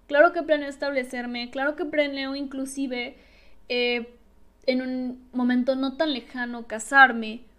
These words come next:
formar una familia, procrear o adoptar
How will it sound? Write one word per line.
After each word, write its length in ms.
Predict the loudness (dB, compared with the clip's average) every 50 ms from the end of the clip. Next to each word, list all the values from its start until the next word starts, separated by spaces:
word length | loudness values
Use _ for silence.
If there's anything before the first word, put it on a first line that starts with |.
| -20 -20 -18 -12
formar 300 | -8 -4 -4 -4 -4 -2
una 180 | -4 -4 -4
familia, 800 | -6 -6 -6 -4 -2 0 0 0 0 -2 -2 -4 -4 -6 -6 -8 -14 -20 -20 -20 -16 -10
procrear 840 | -6 -4 -4 -4 -4 -6 -6 -2 0 2 4 4 2 2 0 -4 -10 -18 -20 -20 -18 -4 2
o 80 | 6
adoptar 720 | 6 6 4 2 -4 -4 0 2 4 4 4 4 2 -2 -8